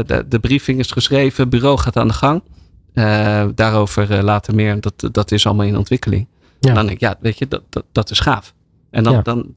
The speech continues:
Speaker 1: dan ben je er ook echt mee bezig. Weet je, partner zijn, eh, eh, eh, eh, en je eraan kunnen committeren. Maar het activeren is natuurlijk nummer twee.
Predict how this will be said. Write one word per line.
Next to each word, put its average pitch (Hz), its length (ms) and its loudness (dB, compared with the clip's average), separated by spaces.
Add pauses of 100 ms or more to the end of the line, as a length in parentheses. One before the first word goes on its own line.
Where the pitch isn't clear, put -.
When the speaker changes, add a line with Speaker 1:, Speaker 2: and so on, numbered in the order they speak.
(140)
Speaker 1:
dan 156 100 2
ben 135 100 2
je 135 60 -2
er 139 60 0
ook - 80 -2
echt - 160 -4
mee 127 120 2
bezig. 135 500 0
Weet 123 180 0
je, 123 80 -4
partner 131 440 0
zijn, 135 360 0 (720)
eh, 113 560 0
eh, 110 440 -2
eh, - 0 - (120)
eh, 117 420 -6
en 117 160 0
je 110 120 2
eraan 110 200 2
kunnen 120 240 2
committeren. 135 600 0
Maar 107 160 2
het - 140 0
activeren 151 600 0
is 131 120 -2
natuurlijk 127 340 0
nummer 113 160 2
twee. 104 360 -2